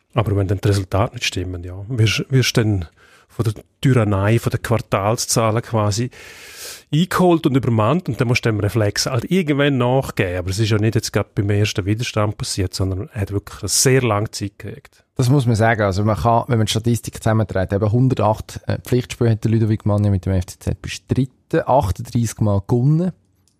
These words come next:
Speaker 2: Das ist nicht viel. Für einen
Speaker 1: Nein.
Speaker 2: Club,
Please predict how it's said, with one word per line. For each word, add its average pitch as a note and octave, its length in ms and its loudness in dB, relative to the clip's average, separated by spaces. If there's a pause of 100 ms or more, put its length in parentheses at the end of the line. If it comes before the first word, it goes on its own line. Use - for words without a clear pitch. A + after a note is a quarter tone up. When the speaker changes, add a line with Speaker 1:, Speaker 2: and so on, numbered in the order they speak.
(360)
Speaker 2:
Das D#3 180 -2
ist G2 140 -2
nicht A2 240 -2
viel. F2+ 240 -4 (680)
Für A2+ 60 -2
einen A#2 120 0
Speaker 1:
Nein. B2 180 -2
Speaker 2:
Club, D#3 320 2